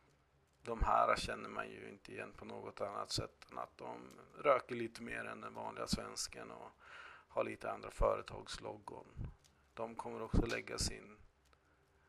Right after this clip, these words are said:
prägel på det som händer. Det är de som får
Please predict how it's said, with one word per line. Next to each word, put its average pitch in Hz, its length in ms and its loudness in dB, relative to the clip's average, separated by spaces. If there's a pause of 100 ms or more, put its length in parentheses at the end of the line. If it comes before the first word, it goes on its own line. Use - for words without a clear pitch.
(760)
prägel 50 500 4 (140)
på - 100 -14
det - 120 -10
som - 160 -6
händer. - 500 -10 (380)
Det 113 140 -6
är 113 40 -4
de 107 360 -8
som - 280 -8
får - 360 -10